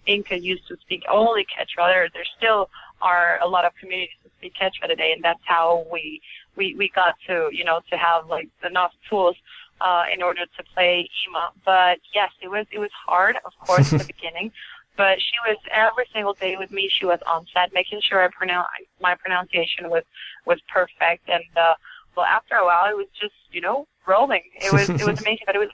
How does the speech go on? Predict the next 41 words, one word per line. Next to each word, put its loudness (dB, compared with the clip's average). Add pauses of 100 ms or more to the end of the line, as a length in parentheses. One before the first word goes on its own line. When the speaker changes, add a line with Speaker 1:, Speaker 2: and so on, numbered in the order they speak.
(120)
Speaker 1:
very 2
interesting. -10
And -10
that's, 0
that's 2
the -2
most -6
beautiful -2
thing -6
about -2 (380)
these 0 (220)
type -10
of -10 (140)
characters. -4
You -4
get -8
to -2 (100)
learn 2 (140)
so 4
many, 0 (380)
you 0
know, 6
uh, 4
unexpected -2 (120)
things. -8
You, -8
you'd -6
never 0 (440)
think -6
you -2
have 2 (100)
to, -2 (100)
you -10
know, -2 (100)
speak -8 (160)
Quechua 2
<laughs> -4
in 8 (120)
Speaker 2:
Yeah. 8
Speaker 1:
your 2
life. 4